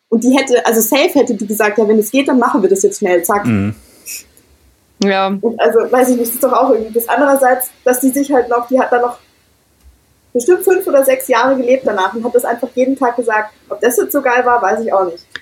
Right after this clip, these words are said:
Speaker 3: Nee, aber da muss man ja, ich meine, der ist es wahrscheinlich irgendwie auch, die ist ja zu einer Zeit aufgewachsen, wo du wahrscheinlich irgendwie noch
Speaker 1: Ja,
Speaker 3: viel
Speaker 1: ja, klar.
Speaker 3: krasser irgendwie über deine Arbeitskraft irgendwie definiert
Speaker 1: Ja.
Speaker 3: wurdest. Und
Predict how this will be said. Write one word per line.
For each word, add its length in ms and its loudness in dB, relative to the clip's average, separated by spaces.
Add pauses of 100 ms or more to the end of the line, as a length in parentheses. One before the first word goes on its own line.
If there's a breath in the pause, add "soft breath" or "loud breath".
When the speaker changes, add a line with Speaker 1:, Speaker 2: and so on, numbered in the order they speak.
(500)
Speaker 3:
Nee, 180 2
aber 140 0
da 160 -2
muss 260 -2
man 160 2
ja, 160 2
ich 80 -2
meine, 160 0
der 100 0
ist 180 -2
es 140 -6
wahrscheinlich 400 0
irgendwie 400 2
auch, 220 -2
die 100 0
ist 80 2
ja 100 2
zu 140 -2
einer 140 0
Zeit 240 -2
aufgewachsen, 640 0
wo 80 4
du 100 2
wahrscheinlich 380 2
irgendwie 180 0
noch 180 0
Speaker 1:
Ja, 140 2
Speaker 3:
viel 100 4
Speaker 1:
ja, 160 2
klar. 200 0
Speaker 3:
krasser 240 2
irgendwie 180 0
über 160 2
deine 220 0
Arbeitskraft 600 -2
irgendwie 240 0
definiert 520 0
Speaker 1:
Ja. 80 -2
Speaker 3:
wurdest. 400 2
Und 160 -2